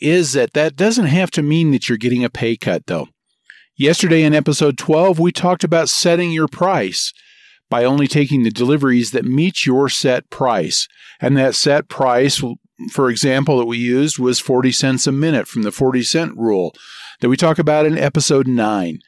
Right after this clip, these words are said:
You know, we are focused on deliveries that pay that forty cents a minute or whatever your set price is.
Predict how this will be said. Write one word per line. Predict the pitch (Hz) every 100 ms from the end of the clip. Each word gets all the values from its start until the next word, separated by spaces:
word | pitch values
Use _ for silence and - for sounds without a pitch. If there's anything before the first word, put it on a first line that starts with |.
| - - - _
You | - 120
know, | 120
we | 135
are | 143
focused | 120 - 196 202 220 -
on | 170 160
deliveries | 143 151 151 160 143
that | 151 -
pay | - 214 214
that | 131 107
forty | - - 160 160 147
cents | - 151 143
a | 139
minute | 131 135 135
or | 120 113
whatever | 107 127 151 175 165
your | 151 160
set | - 156 -
price | - 135 127 113
is. | 175 156 120